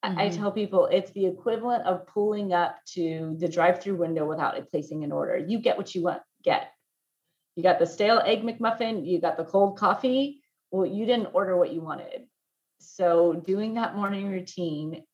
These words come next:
Speaker 1: sets you up proactively. It's you saying, "This is what I'm intending to do. Lord, this is what I'm praying for. Lord, this is what I'm grateful for. Um, you know, here's who I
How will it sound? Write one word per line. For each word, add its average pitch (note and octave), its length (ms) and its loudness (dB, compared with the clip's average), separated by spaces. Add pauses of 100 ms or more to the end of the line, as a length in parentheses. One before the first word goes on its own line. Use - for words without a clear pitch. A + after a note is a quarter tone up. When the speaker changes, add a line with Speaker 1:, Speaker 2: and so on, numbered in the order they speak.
(100)
Speaker 1:
sets - 680 -4
you G3 180 0
up D3+ 300 0
proactively. C#3+ 760 -4
It's F3+ 180 -2
you F3+ 240 -4
saying, D3+ 580 -6 (960)
"This F3+ 320 -2
is G3 140 -8
what F3+ 100 2
I'm D#3+ 140 -2
intending D#3 460 -6
to C#3+ 60 -8
do. A#3 520 -2
Lord, E3+ 420 0
this D#3+ 220 -6
is D#3 120 -16
what C#3+ 140 -4
I'm C3 200 -8
praying G#3+ 440 -4
for. G3+ 220 0
Lord, D#3 220 -4
this D3 180 -14
is - 100 -20
what C#3 120 -10
I'm D3 120 -10
grateful G#3 580 -4
for. F#3 500 2 (400)
Um, - 280 -20
you D#3+ 140 -14
know, C3 240 -12 (260)
here's G3+ 240 -4
who F3 160 -4
I C#3 220 0